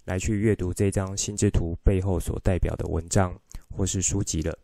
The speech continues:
那这其实也就是一种超高效的速读能力。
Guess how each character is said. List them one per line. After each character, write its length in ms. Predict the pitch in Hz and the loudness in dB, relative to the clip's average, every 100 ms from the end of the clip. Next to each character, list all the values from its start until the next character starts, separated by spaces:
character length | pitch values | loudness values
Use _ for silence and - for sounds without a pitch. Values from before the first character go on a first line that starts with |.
| _ - - - | _ -20 -12 -4
那 120 | 101 | -2
这 220 | 110 95 | 0 0
其 220 | - - | -2 -4
实 140 | 92 101 | 0 0
也 120 | 80 | 0
就 200 | - 101 | 0 2
是 220 | 92 - | 2 2
一 80 | 101 | 2
种 160 | 92 - - | 0 -2 -4
超 300 | - - 98 | -2 0 2
高 220 | 98 95 | 2 2
效 240 | 98 101 85 | 4 2 2
的 180 | 80 | -2
速 300 | 85 - 95 | -2 2 2
读 240 | 82 80 82 | 4 0 0
能 260 | 80 80 | -6 -2
力。 180 | 92 90 | 0 0